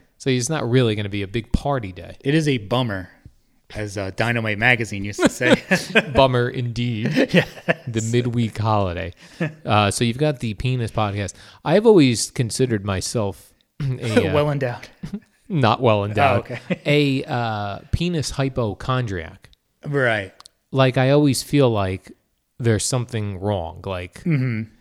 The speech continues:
Speaker 1: if as long, especially if I get something in my head, or I read about a disease, or I read about V D,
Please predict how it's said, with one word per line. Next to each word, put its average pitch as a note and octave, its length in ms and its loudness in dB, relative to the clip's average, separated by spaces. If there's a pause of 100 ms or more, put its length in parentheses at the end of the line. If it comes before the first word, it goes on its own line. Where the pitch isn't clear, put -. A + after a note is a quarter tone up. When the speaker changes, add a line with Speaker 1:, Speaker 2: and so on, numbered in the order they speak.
(400)
Speaker 1:
if B2 240 -4
as C3 180 -2
long, C#3+ 220 4
especially C3+ 420 2
if A2+ 60 2
I G#2+ 80 2
get G#2 160 0
something G#2+ 340 -4
in F#2+ 80 -4
my F2 160 -6
head, F#2 500 -4 (460)
or G#2+ 220 2
I G2 60 2
read A2 340 0
about G#2+ 320 2
a G2 40 2
disease, G2+ 760 -2
or F#2+ 160 -2
I F#2 40 -4
read G#2 300 -4
about G2+ 320 -4
V G#2+ 300 -6
D, G#2 460 -4